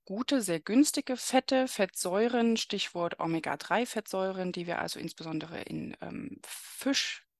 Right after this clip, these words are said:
Fettart-, also fetthaltigen, fettreichen Fischen,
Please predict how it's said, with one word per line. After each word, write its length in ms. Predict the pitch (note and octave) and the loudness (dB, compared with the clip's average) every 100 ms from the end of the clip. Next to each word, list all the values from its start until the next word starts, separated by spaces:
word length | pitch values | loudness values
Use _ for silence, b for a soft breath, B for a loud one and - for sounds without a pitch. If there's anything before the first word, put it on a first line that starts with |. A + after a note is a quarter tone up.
| _ B B | _ B B
Fettart-, 600 | - F#3 - - F3+ - - | -2 -2 -2 0 0 0 -8
also 160 | - - | -8 -2
fetthaltigen, 580 | A#3 - F3+ F3 E3+ | -2 2 0 0 -6
fettreichen 600 | E3 G3 F#3 E3 E3 G#3+ | -2 -2 0 0 0 -6
Fischen, 640 | - - C#4 - A#3+ A#3 | -6 -2 0 0 2 2